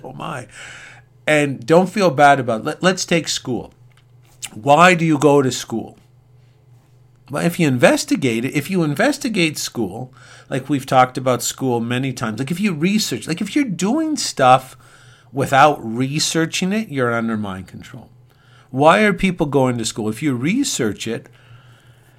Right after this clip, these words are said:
even if you don't, let's say you don't, you have two options. I'm gonna go to school, which grooms me for job focus.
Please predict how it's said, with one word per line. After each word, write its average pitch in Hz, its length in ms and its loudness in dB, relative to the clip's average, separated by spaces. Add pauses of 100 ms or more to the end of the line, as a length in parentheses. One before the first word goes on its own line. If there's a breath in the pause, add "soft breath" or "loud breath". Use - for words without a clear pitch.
(320 soft breath)
even 330 300 2
if 339 180 -4
you 202 100 -2
don't, 120 640 -2
let's 196 220 2
say 254 160 0
you 226 180 0
don't, 127 380 -4 (220)
you 151 160 0
have 170 260 0
two 208 260 2
options. - 640 -2
I'm 135 160 -4
gonna 143 240 -2
go 127 360 0
to 294 140 0
school, 135 500 -2
which 120 360 -6 (440)
grooms 143 480 -4
me 139 180 -4
for 127 180 -8
job 107 420 -4
focus. - 640 -14